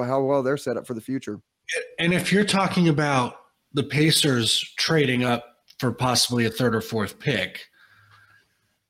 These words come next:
Speaker 2: I mean, they're not looking for a Wembanyama 'cause they just shored up Miles Turner and renegotiated his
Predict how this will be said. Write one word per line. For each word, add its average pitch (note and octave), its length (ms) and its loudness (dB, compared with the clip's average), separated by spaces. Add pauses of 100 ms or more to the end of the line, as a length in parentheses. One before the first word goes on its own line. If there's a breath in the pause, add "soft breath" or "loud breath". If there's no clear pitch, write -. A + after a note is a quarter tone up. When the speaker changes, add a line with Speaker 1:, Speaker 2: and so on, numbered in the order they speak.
(880)
Speaker 2:
I C#3 80 0
mean, B2+ 480 2
they're C3+ 240 2
not D#3 200 4
looking G3 260 6
for C#3+ 160 2
a B2+ 40 6
Wembanyama A2+ 680 0
'cause A2 200 0
they C#3 140 2
just C#3+ 180 2
shored C#3+ 240 4
up A#2 120 0
Miles B2+ 400 0
Turner A2+ 500 0
and B2+ 140 0
renegotiated B2+ 580 2
his - 160 -6